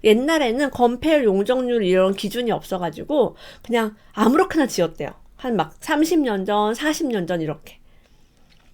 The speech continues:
그래서 어떤 땅은요. 그 측량이 잘못돼서 그 땅을 막 삐져나가가지고 막 인도까지 침범해서 크게 짓기도 했다고 합니다. 거의 그냥 막 땅의 백 프로 로 진-, 지은 건물도 있는 걸로 제가 알고 있어요.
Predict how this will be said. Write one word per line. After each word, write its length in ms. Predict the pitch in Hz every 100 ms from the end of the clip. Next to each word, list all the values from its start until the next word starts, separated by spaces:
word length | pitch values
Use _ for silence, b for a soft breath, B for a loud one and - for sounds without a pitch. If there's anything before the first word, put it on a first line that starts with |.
| _ _ _ - - - -
그래서 360 | 202 208 254
어떤 440 | 185 185 269 262 254
땅은요. 680 | 269 262 226 254 269 180 - B B B
그 180 | - 208
측량이 440 | 349 359 381 339
잘못돼서 920 | 320 208 190 208 190 185 277 202 160
그 140 | 196 196
땅을 280 | 302 381
막 160 | 294 339
삐져나가가지고 1000 | 339 453 320 202 214 - 208 - 196 202
막 180 | 180 180 B B
인도까지 680 | B 254 269 320 320 247 220
침범해서 640 | 214 302 262 277 254 247 -
크게 300 | - 480 427
짓기도 400 | - - 202 247
했다고 320 | 269 226 214
합니다. 320 | 214 160 -
거의 300 | - 220 254
그냥 260 | 240 180 170
막 140 | -
땅의 260 | 262 349 427
백 240 | 240 -
프로 240 | - 330 302
로 140 | 240
진-, 360 | 220 202 196 - b b b b
지은 300 | - 254 262
건물도 480 | 240 190 190 202 220
있는 280 | 185 202 247
걸로 200 | 240 196
제가 220 | 202 165
알고 220 | 160 156
있어요. 300 | 180 - -